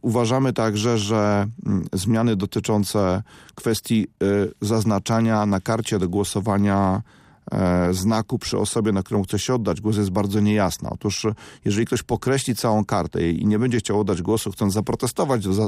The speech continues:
za, przeciwko samemu systemowi wyborczemu, co też się niekiedy zdarza, bo kiedyś jako młody człowiek zasiadałem w komisjach wyborczych, miałem okazję oglądać karty do głosowania, to, mm, o-,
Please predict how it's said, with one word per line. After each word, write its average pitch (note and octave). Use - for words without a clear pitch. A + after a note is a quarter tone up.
za, G#2
przeciwko -
samemu B2
systemowi G#2+
wyborczemu, F2
co -
też -
się A#2+
niekiedy G2+
zdarza, F#2+
bo E2
kiedyś G2+
jako G2
młody F#2+
człowiek F#2
zasiadałem F2+
w E2+
komisjach F#2
wyborczych, F2+
miałem F#2
okazję F#2+
oglądać F2
karty F2
do D#2
głosowania, D2+
to, F#2
mm, A2+
o-, -